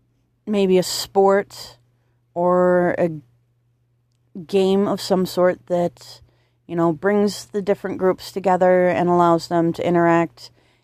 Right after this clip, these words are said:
in a friendly, competitive manner. Um, I know with the <laughs> fifa World Cup,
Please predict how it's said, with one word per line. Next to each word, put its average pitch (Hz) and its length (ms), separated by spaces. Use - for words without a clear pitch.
in 180 100
a 185 60
friendly, 202 420
competitive 170 640
manner. 156 480
Um, 156 480
I 175 100
know 180 180
with 170 160
the 170 80
<laughs> - 80
fifa 196 200
World 185 300
Cup, - 300